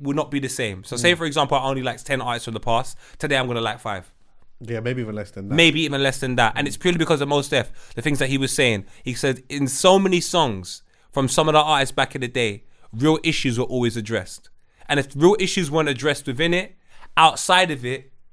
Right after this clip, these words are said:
Speaker 1: man, then were showing you who they were. So they use the example of Jay-Z. He don't have to tell you anything on Big Pimpin'. But when he's letting man out of prison, when he's making Black Man do the halftime show,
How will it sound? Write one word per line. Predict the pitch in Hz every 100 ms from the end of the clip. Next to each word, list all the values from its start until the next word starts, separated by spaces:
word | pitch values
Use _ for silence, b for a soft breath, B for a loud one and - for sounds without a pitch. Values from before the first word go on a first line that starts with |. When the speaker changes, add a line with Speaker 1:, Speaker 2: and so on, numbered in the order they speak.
| _ _ _ _ _ _
Speaker 1:
man, | 113 147 156 156
then | 151
were | 147
showing | - 151 143
you | 131
who | 117 127
they | 120
were. | 113 117 92 - - - -
So | 143
they | 135
use | 139 139
the | 135
example | 123 131 117 127
of | 117
Jay-Z. | 127 120 117 117 104 90 - - -
He | 196
don't | 208 180
have | 175 180
to |
tell | 160 156
you | 131
anything | 127 123 120
on | 113
Big | 117 -
Pimpin'. | 117 104 92 98 - - B B B
But | 135
when | 139 180
he's | 165
letting | 185 170
man | 165 156
out | 147
of | 139
prison, | - 156 127 127 139 - b b b
when | 139
he's | 165 156
making | 175 170 151
Black | 160 147
Man | 151 139
do | 143
the | 131
halftime | 139 127 135 131
show, | 123 131 117